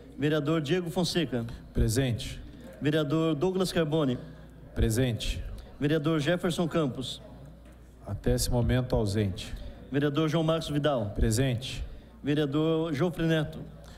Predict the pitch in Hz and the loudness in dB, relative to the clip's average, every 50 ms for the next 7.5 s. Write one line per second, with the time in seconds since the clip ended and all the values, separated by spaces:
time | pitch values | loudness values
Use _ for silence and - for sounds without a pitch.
0 | - - - - 117 107 107 135 131 120 107 - - - - - - - 123 123 | -14 -4 0 0 2 2 2 2 2 0 -2 -4 -6 -6 -8 -8 -8 -6 -2 -2
1 | 151 160 - - 151 147 151 160 147 139 156 160 165 160 165 185 196 196 185 - | -2 -2 -2 -2 -2 0 0 2 0 2 2 2 2 2 2 2 2 2 0 0
2 | - 170 165 156 123 113 110 - - - - - 127 113 110 107 135 131 127 110 | 0 0 0 2 2 0 -2 -4 -6 -6 0 2 2 2 4 2 2 0 0 -2
3 | - - - - - - 131 139 143 151 151 139 165 170 160 143 156 190 185 190 | -4 -4 -4 -4 -4 -2 0 0 0 0 2 2 2 0 2 2 0 2 2 2
4 | 185 180 185 160 135 117 - - - - - - - 113 117 110 104 127 139 135 | 4 2 2 2 0 -2 -6 -12 -16 -18 -14 -4 0 0 2 2 2 2 2 2
5 | 123 - - - - - - - 131 147 151 156 143 139 160 165 165 165 160 156 | 0 -2 -4 -4 -2 -2 -2 0 0 2 2 2 2 2 2 2 2 2 2 2
6 | 160 175 170 175 180 165 160 - 135 123 113 - - - - - - 113 113 107 | 2 2 4 2 2 2 0 -2 -4 -4 -4 -6 -10 -14 -2 0 2 2 4 2
7 | 120 131 127 113 - - - - - | 2 0 0 0 -2 -4 -8 -8 -8